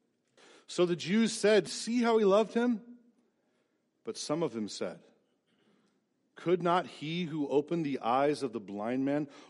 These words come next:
also have kept this man from dying?" They sound just like Mary and Martha, don't they?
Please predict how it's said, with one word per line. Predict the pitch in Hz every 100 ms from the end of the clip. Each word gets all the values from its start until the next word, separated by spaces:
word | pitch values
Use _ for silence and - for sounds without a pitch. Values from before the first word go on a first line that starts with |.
| _
also | 127 175 - - 190 185
have | 156 127
kept | - - 165 - 127
this | 131 151 -
man | 127 139 151
from | 143 131 113
dying?" | 104 101 127 165 151 _ _ _ _ _ _ _ _ _ _ _ _ _ _ _ _ _ _ _ _
They | -
sound | - 131
just | 110 110
like | 113
Mary | 104 113
and | 113
Martha, | 123 117
don't | 101 92
they? | -